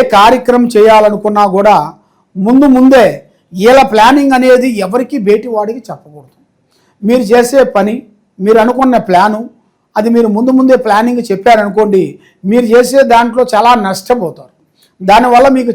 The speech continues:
చాలా ఇబ్బందులు ఎదురయ్యే మార్గాలు ఉన్నాయి. కాబట్టి మరి ఈ స-, ఈ నెలలో ఆరోగ్య సమస్య చాలా వరకు బాగుంది. కాబట్టి వైవాహిక జీవితంలో కూడా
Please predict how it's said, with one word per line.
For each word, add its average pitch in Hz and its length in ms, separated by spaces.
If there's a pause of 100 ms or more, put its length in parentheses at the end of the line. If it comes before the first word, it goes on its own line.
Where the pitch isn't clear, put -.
చాలా 220 160 (180)
ఇబ్బందులు 233 480
ఎదురయ్యే 196 320
మార్గాలు 156 420
ఉన్నాయి. - 260 (720)
కాబట్టి 240 400 (640)
మరి 247 220 (100)
ఈ - 20 (140)
స-, 220 180 (140)
ఈ - 20 (140)
నెలలో 247 300 (200)
ఆరోగ్య 254 400 (160)
సమస్య 226 380 (640)
చాలా 208 240 (100)
వరకు 226 320
బాగుంది. 180 400 (500)
కాబట్టి 240 420 (600)
వైవాహిక 254 640 (120)
జీవితంలో 240 520 (100)
కూడా 233 160